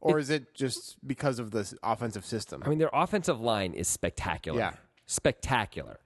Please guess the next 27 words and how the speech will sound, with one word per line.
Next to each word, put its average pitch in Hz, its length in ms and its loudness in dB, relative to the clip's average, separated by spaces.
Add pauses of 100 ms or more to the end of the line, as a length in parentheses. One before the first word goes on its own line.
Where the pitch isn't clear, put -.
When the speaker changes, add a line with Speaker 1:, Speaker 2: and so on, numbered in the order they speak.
(220)
Speaker 2:
So 123 440 4
that 135 220 2
makes 175 200 2
it 165 80 0
a - 20 0
lot 131 160 4
easier 120 240 2
for 117 140 -2
both 104 160 4
those 98 180 2
guys 104 220 0
to 120 80 -2
operate, 113 400 2
but - 160 -2
they 151 120 4
both 170 240 2
have 151 200 -4
shown 123 400 2 (260)
significant 180 720 2
success. 95 560 0
Devontae 170 420 4
for - 100 -8
two - 140 0
years 117 180 0
in 107 60 -2
a 90 60 2
row. 82 300 0